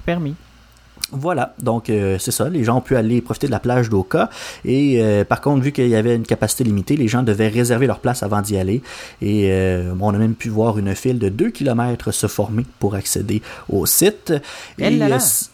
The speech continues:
Speaker 2: ouais, euh, quand même, hein, les, les gens voulaient aller, euh, se baigner, puis on les comprend.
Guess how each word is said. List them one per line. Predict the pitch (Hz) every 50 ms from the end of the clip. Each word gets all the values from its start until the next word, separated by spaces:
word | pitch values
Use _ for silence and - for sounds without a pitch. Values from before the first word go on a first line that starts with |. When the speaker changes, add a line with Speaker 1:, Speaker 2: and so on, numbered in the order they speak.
| _ -
Speaker 2:
ouais, | 120 120 143 175 180 139
euh, | 104 104 104 98 98
quand | - 135 143
même, | 165 156 117 110
hein, | 107
les, | 104 104 104 101 98 98
les | 101 104 113
gens | 113 139 156 165 123
voulaient | 101 101 104 135 135 107 98 - - - _ _ -
aller, | 107 98 95 98 98 98 92 95 95 -
euh, | - 85 101
se | - - -
baigner, | 107 95 95 95 98 110 147 -
puis | - - 98 - - - -
on | - 101 98
les | 98 -
comprend. | - - - - - -